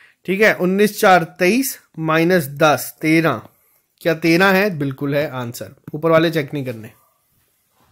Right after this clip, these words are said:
इतना कॉन्फिडेंस खुद पे रखना, ठीक है? ये एक बेसिक अप्रोच है, आप लोगों को बहुत फायदा देगी। नेक्स्ट पे आ जाओ, नेक्स्ट पे आओ। अब नेक्स्ट क्वेश्चन की टाइप को देख लेते हैं।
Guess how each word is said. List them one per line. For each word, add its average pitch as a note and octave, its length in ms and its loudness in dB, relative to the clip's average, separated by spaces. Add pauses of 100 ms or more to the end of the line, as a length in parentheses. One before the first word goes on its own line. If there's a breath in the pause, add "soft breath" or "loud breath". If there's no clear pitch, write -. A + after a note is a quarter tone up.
इतना F3+ 220 -4
कॉन्फिडेंस F#3 460 -4
खुद E3 200 -8
पे D#3 100 -6
रखना, C3 340 -10 (540 loud breath)
ठीक A3 140 -4
है? D#3+ 280 2
ये A3 120 4
एक A3 240 2
बेसिक F#3+ 360 2
अप्रोच F3 400 0
है, A3 160 2 (440 loud breath)
आप D#3+ 140 0
लोगों F#3 220 2
को D#3 60 -6
बहुत E3 220 2
फायदा E3+ 320 2
देगी। F3+ 320 -2 (460 soft breath)
नेक्स्ट F3 260 -2
पे D#3 80 -4
आ A#2 120 -4
जाओ, G#2 200 -18 (160)
नेक्स्ट F3+ 280 -2
पे E3 80 -4
आओ। A2 140 -4
अब D#3 180 0
नेक्स्ट F#3 280 0
क्वेश्चन F#3+ 340 0
की F#3+ 100 -2
टाइप F3+ 240 0
को F#3 100 -2
देख F3 140 0
लेते F3+ 220 0
हैं। G3+ 200 -2